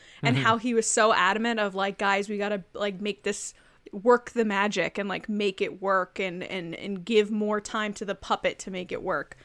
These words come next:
Speaker 1: Um, I just loved that 'cause it, it just shows you that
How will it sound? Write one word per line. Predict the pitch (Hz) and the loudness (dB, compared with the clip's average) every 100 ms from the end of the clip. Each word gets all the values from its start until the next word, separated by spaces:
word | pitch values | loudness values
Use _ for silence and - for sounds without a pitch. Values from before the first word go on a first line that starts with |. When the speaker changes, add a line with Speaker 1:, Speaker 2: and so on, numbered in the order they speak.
| - - - - | -20 -20 -20 0
Speaker 1:
Um, | 190 165 160 - | 2 2 -2 0
I | 220 | 0
just | 226 240 | 0 -2
loved | 208 202 175 | 0 0 -2
that | - - | -4 -4
'cause | 208 196 - | -8 -10 -12
it, | - - | -14 -8
it | 226 185 | -6 -2
just | 214 - | -2 0
shows | 208 202 | 0 0
you | 220 | 0
that | 180 | -4